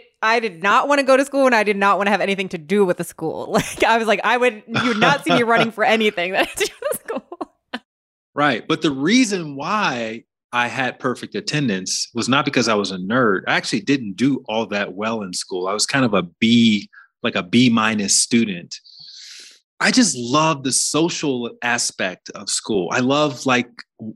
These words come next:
Speaker 2: observing people. I've always been a people watcher my whole life. I've always loved the social dynamics and the political dynamics of just people coming together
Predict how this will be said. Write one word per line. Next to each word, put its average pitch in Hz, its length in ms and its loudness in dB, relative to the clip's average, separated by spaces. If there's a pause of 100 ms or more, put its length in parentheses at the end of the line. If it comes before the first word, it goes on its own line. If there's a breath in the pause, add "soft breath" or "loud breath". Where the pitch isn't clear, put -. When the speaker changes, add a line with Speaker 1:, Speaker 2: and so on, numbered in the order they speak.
Speaker 2:
observing 131 720 0
people. 110 340 -4
I've 98 200 -6
always 139 400 4
been 120 200 -2
a 107 60 -4
people 120 380 -6
watcher 107 400 -4
my 101 140 -6
whole 113 260 2
life. 104 500 -2 (640 soft breath)
I've 113 120 0
always 135 300 2
loved 123 360 0
the 107 60 -6
social 135 500 0
dynamics 123 880 -2
and 101 140 -10
the 95 120 -14
political 131 540 2
dynamics 120 840 0
of 110 160 -4 (160)
just - 240 -2
people 139 340 -2
coming 123 320 -2
together 117 720 0